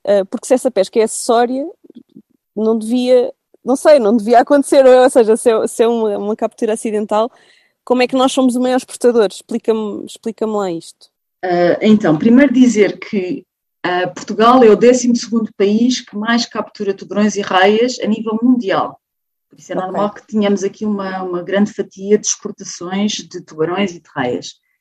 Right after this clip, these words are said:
Speaker 2: Depois, ahm, existem,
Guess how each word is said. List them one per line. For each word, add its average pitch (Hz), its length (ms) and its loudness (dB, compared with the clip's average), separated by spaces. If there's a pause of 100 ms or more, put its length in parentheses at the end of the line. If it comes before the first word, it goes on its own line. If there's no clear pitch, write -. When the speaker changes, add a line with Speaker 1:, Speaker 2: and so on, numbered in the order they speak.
(520)
Speaker 2:
Depois, 165 680 -2 (480)
ahm, 359 1120 -10 (180)
existem, 185 800 2